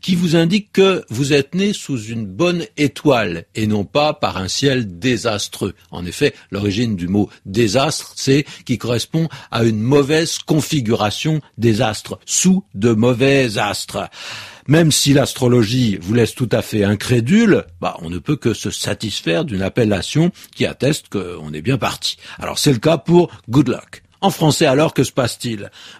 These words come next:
Bonne chance n'existe pas en tant que prénom, mais on peut se souvenir d'autres noms qui s'y apparentent, hein,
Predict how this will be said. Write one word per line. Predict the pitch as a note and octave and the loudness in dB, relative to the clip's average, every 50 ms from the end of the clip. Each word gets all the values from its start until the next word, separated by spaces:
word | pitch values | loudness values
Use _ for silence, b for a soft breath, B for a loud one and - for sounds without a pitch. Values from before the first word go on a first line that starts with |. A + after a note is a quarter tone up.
| B | B
Bonne | A#2+ D3 E3+ D#3+ C3+ | 4 4 6 6 4
chance | - - D#3 D3+ C3 A2 - - - - | 4 4 4 4 4 2 0 -6 -12 -10
n'existe | G#2 G#2 G#2 F#2+ G#2 G#2+ - - - B2 | -8 -6 -4 -2 -2 -2 -2 0 0 0
pas | - - B2 | 0 0 -2
en | G#2+ F#2+ | -2 -2
tant | - G2+ G2+ G2 | -2 -2 -2 -2
que | - | -4
prénom, | - - E3 F3 F3+ G3+ G#3+ A#3 B3 B B B B B B | 0 0 2 4 6 6 6 6 4 B B B B B B
mais | B3 C#4 C4+ - - | 0 0 0 -2 -4
on | F3 E3 | -6 -2
peut | D3+ G#3 G#3 | 0 0 -2
se | - - | -2 -2
souvenir | - F3 D#3+ F3+ F3+ G3 A3+ A#3 A#3+ B3 - - | -4 -4 -2 -2 -2 -2 0 -2 -2 -4 -6 -12
d'autres | A2+ G#2 G#2 A#2 F#3+ A#3 C4+ C#4+ C#4 - - - F3 | -12 -10 -6 -2 0 0 0 0 -2 -4 -4 -2 0
noms | D#3+ D#3 E3 G3+ B3+ | 0 0 0 -2 -4
qui | B3+ - - G#3 G3 G3+ G#3 G3 | -4 -6 -6 -6 -4 -2 -4 -4
s'y | - - - D#3+ | -4 -4 0 2
apparentent, | D#3 C#3+ C3+ - C#3 C3 A2 G#2+ A2 A2 G#2 - D#3 | 2 2 2 2 0 0 0 0 -2 -2 0 0 0
hein, | D#3+ | 0